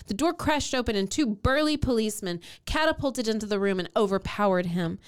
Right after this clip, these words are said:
But it was the sight of Ross, tie askew, face gray with anxiety, that brought home to Abby the danger she had been in. Her relief was so great that she had begun trembling, agitated movements that shook her entire body.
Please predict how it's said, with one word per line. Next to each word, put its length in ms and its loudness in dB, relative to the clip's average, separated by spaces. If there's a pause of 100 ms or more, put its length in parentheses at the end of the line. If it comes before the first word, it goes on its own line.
(340)
But 100 2
it 80 2
was 140 2
the 100 2
sight 320 2
of 120 0
Ross, 680 2
tie 320 2
askew, 680 0
face 440 -2
gray 320 2
with 240 4
anxiety, 600 0
that 200 -2
brought 240 0
home 300 -6
to 120 -6
Abby 280 -2
the 100 -10
danger 500 -4
she 200 0
had 160 -2
been 140 2
in. 140 0 (300)
Her 140 2
relief 360 0
was 160 0
so 220 -2
great 380 -2
that 120 -8
she 200 -2
had 100 0
begun 320 -2
trembling, 680 0 (340)
agitated 600 0
movements 560 0
that 160 -2
shook 240 -4
her 100 -2
entire 580 -2
body. 460 0